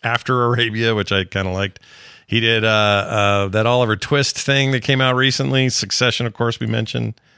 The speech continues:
Everything you can think of. Much of the Bourne movies, or a couple of 'em anyway. He's awesome.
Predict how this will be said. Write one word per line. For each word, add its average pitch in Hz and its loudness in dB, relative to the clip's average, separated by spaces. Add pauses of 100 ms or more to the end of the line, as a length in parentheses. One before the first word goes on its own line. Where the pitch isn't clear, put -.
(280)
Everything 165 0
you 147 2
can 135 -2
think 117 0
of. 101 2
Much 143 0
of 147 2
the 123 0
Bourne 123 0
movies, 135 0
or 107 0
a 90 -4
couple 127 -2
of 123 0
'em 127 0
anyway. 123 0 (840)
He's 117 0
awesome. - -4